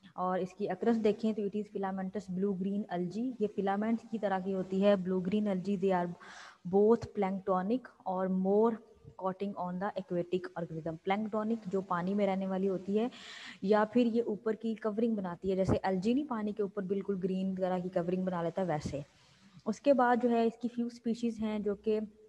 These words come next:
हमारे पास, अ, entophylline, endofighting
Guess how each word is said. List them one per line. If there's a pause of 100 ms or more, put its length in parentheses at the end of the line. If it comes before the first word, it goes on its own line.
(1040)
हमारे
पास,
अ,
entophylline, (540)
endofighting